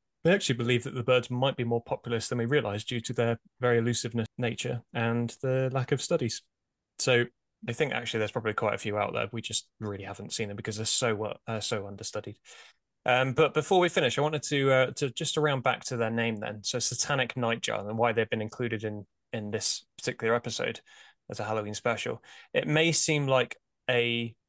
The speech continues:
unfortunate name, um, an unfair name, but actually many advocates of this bird feel that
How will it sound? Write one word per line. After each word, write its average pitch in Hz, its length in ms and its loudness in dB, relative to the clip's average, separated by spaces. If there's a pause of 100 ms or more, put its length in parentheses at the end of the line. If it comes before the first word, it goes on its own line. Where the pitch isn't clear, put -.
unfortunate 135 760 -2
name, 104 280 -4 (400)
um, 107 340 -2
an 139 100 0
unfair 160 440 4
name, 98 240 -4 (500)
but 127 180 2 (140)
actually - 340 0
many 147 280 0
advocates 143 520 0
of 123 140 -6
this 123 160 0
bird 123 260 2
feel 147 280 2
that - 120 -4